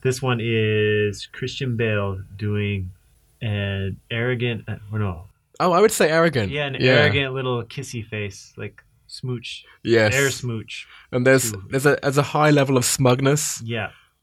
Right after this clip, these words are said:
Speaker 2: Yeah, that would annoy a fiance, that would.
Speaker 1: Oh, yeah.
Speaker 2: <laughs> And you do this face. I can't imagine you doing this face.
Speaker 1: I do that face
Speaker 2: Oh,
Speaker 1: sometimes. I think
Speaker 2: dude.
Speaker 1: that's what, yeah, she definitely gets annoyed by it. So
Speaker 2: <laughs>
Speaker 1: she's like, every time I put that sticker up, it's like, ooh.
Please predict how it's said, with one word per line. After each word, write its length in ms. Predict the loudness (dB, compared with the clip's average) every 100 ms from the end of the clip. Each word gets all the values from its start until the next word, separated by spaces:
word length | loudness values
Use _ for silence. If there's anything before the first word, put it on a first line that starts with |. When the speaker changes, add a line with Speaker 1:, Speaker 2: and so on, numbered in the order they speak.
| _ -4
Speaker 2:
Yeah, 200 | 0 2
that 140 | 2
would 100 | 2
annoy 300 | 2 2 2
a 60 | 2
fiance, 500 | 0 -2 -2 -4 -2
that 180 | -2 -4
would. 220 | -6 -8 -10 -8
Speaker 1:
Oh, 160 | -4
yeah. 300 | -4 -4 -4 -2 -4 -6
Speaker 2:
<laughs> 240 | -12 0
And 160 | 2 4
you 80 | 2
do 220 | 2 2
this 180 | 2 0
face. 300 | 0 0 0
I 60 |
can't 200 | -2 -2
imagine 300 | 0 0 0
you 140 | 0 0
doing 220 | 0 -2
this 180 | -4 -4
face. 360 | -4 -4 -6 -10
Speaker 1:
I 100 | -8
do 160 | -6
that 220 | -6 -8 -10
face 200 | -12 -6
Speaker 2:
Oh, 280 | 0 2 2
Speaker 1:
sometimes. 160 | 2 2
I 40 |
think 140 | 4 4
Speaker 2:
dude. 120 | 2
Speaker 1:
that's 100 | -2
what, 80 | -4
yeah, 300 | -4 -4 -8 -14
she 80 | -12
definitely 360 | -10 -8 -8 -10
gets 200 | -12 -12
annoyed 260 | -10 -2
by 240 | 0 2 0
it. 80 | 2 0 0
So 80 | -4
Speaker 2:
<laughs> 0 |
Speaker 1:
she's 180 | -6 -10
like, 200 | -14 -14 -16 -20 _ _ -8
every 160 | -6 -4
time 160 | -4
I 60 | -6
put 180 | -6 -8
that 140 | -10
sticker 300 | -10 -14 -14
up, 100 | -16 -16
it's 160 | -16
like, 160 | -16 -18 -20 _ -10
ooh. 200 | -10